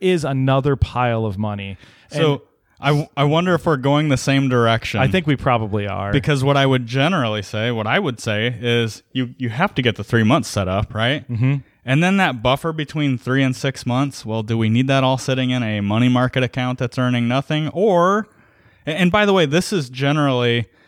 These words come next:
Speaker 2: d-, depending on how aggressive you are, you may be paying off and just putting all your extra money towards debt before even getting past that thousand dollar emergency
Speaker 1: Right,
Speaker 2: fund.
Speaker 1: absolutely.
Speaker 2: And, and I'm not saying that that's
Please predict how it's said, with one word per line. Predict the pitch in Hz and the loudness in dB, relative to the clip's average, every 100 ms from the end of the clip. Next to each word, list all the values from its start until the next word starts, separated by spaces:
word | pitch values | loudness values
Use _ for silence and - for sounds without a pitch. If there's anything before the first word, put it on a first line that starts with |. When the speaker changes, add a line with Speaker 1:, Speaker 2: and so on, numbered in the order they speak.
| _ _ _ _ - | _ _ _ _ -6
Speaker 2:
d-, | 135 - | -4 -2
depending | 131 - 175 160 | -2 0 0 2
on | 135 | 0
how | 117 131 | 0 0
aggressive | 123 117 117 117 | 0 0 0 -2
you | 110 113 | 0 2
are, | 113 | 2
you | 107 139 | 2 0
may | 185 | 0
be | 143 120 | 0 -2
paying | - 123 117 | 0 0 0
off | 113 110 104 110 | 0 -2 -4 -6
and | 117 | -4
just | 110 - | -4 -4
putting | 113 107 | -6 -6
all | - 127 147 131 | -2 0 2 2
your | 117 110 | 4 4
extra | 107 - 117 | 2 0 0
money | 110 107 | 2 0
towards | - 110 98 | 0 -2 0
debt | 98 107 | 0 0
before | 104 107 117 110 | 0 -2 0 0
even | 110 107 | 0 -2
getting | 107 107 | -2 -2
past | - 113 101 | 0 0 0
that | 104 90 | -6 -4
thousand | 104 101 98 | -2 -2 -2
dollar | 101 98 | -2 -2
emergency | 98 113 117 135 | 0 0 0 0
Speaker 1:
Right, | 120 | 0
Speaker 2:
fund. | 104 131 | 0 0
Speaker 1:
absolutely. | 110 127 113 110 98 95 | 2 2 0 -2 -4 -6
Speaker 2:
And, | 127 | -4
and | 147 135 | 0 2
I'm | 170 | 4
not | 180 165 135 | 2 2 0
saying | - 147 | 0 2
that | 143 120 | 2 2
that's | 135 | -2